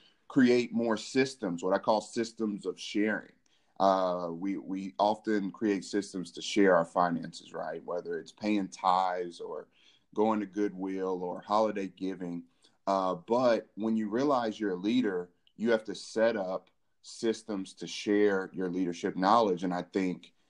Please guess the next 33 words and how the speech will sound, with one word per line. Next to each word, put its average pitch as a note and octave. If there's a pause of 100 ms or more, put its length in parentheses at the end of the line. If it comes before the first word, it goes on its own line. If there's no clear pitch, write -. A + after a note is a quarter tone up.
(120)
rather G2+
than F2
looking C#3
for A2
those F#2
opportunities, F2 (340)
what F#2+
we A2
have G#2
to G2
do G2+
better F#2+
as G#2
leaders F2 (300)
is F#2
prepare -
ourselves, D#2 (460)
look A2+
for A#2+
ways G2+
to -
prepare B2
ourselves. G2
And F#2+
that A#2
way, G#2+
when G2
the F2
opportunities G2
present F#2
themselves, E2+
they're F2+
organic. F2+